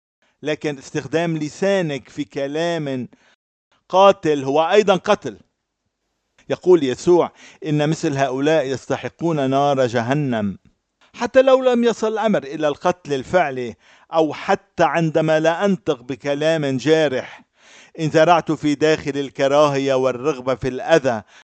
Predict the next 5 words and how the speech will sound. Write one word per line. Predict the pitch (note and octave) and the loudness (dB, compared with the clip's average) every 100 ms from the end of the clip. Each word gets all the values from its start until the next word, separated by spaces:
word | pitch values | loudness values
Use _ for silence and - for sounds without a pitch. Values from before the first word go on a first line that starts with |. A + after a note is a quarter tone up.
| _ _ _ _ _ _ _ _ _ _ - | _ _ _ _ _ _ _ _ _ _ -2
أو | D#3 | -2
حتى | - F#3 - E3+ | 0 0 2 0
الموت | E3 F3 F#3 D3+ - | 2 2 2 0 -6
لشخص | B2 D3+ - - | -10 -10 -10 -8
ما، | C3 C3 C#3+ C3 | -6 -4 -4 -4